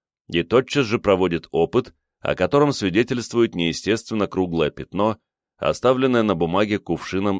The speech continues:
или кружкой. Напоминание о встрече с Линьи имеет основополагающее значение для понимания того, как Леонардо намерен поступить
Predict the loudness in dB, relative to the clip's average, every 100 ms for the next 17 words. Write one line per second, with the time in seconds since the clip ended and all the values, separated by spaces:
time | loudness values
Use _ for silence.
0 | -6 -6 -6 -2 -4 -4 -8 -8 -12 _
1 | _ _ _ _ _ _ -4 -2 0 0
2 | 2 2 2 0 2 0 0 -6 -6 -4
3 | -2 0 0 0 -2 -6 _ _ _ -6
4 | 0 2 2 0 2 2 4 2 4 4
5 | 4 2 -2 -4 -4 -6 -4 -2 -2 -2
6 | -2 -2 -2 -2 -2 -2 -4 -4 -2 2
7 | 2 2 _ _ _ 0 0 2 2 2
8 | 2 2 2 0 0 0 0 0 -4 -4
9 | -8 -4 -4